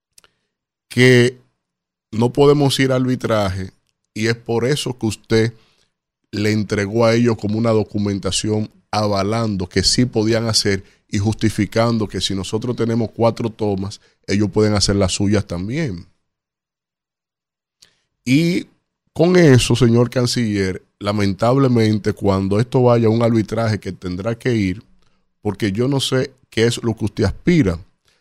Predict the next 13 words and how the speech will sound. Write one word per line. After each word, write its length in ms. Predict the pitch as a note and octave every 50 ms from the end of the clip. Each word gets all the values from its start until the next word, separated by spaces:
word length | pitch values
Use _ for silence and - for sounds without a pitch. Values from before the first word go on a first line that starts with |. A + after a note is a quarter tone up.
| _ _ _ _ _ _
porque 260 | - A2+ G#2+ - A2+
si 160 | - - A2+
le 140 | A2 A2 A#2+
hablan 260 | C3+ D#3 F3 E3+ E3+
de 60 | D#3+
arbitraje, 640 | D3+ D3+ C#3+ C#3 B2 - C3+ C3 C3+ B2+ B2 A#2+ A2
como 280 | - A2+ G#2+ G#2 G2+
dice 480 | G#2 A#2+ C3+ C3+ - - C#3+ C#3 - - _ _ -
el 120 | A2+ A2
regla-, 300 | G#2 A2 G#2+ G#2+ A2 - -
el, 340 | - G#2+ G#2+ G#2+ A2 A2 - -
el, 380 | G#2+ G#2+ G#2 G#2+ G#2 G2 G2
la, 180 | G2 G2+ G2 -